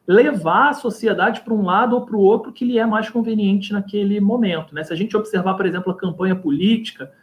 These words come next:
um candidato fala pro outro, "Ah, não vota nele porque ele vai fazer isso, isso e isso. Vocês querem isso? Não querem, né?" Aí o outro fala, "Ó, não vota nele." O que que eles estão fazendo? Tentando manipular o medo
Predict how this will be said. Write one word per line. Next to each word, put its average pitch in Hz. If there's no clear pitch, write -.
um 208
candidato 208
fala 208
pro 185
outro, 185
"Ah, 170
não 220
vota 254
nele 262
porque -
ele 262
vai 240
fazer 226
isso, 240
isso 233
e 233
isso. 254
Vocês 202
querem 247
isso? 277
Não 240
querem, 226
né?" 226
Aí 233
o 233
outro 233
fala, 233
"Ó, 233
não 254
vota 269
nele." 247
O -
que 330
que 381
eles 330
estão 269
fazendo? 170
Tentando 254
manipular 262
o 220
medo 247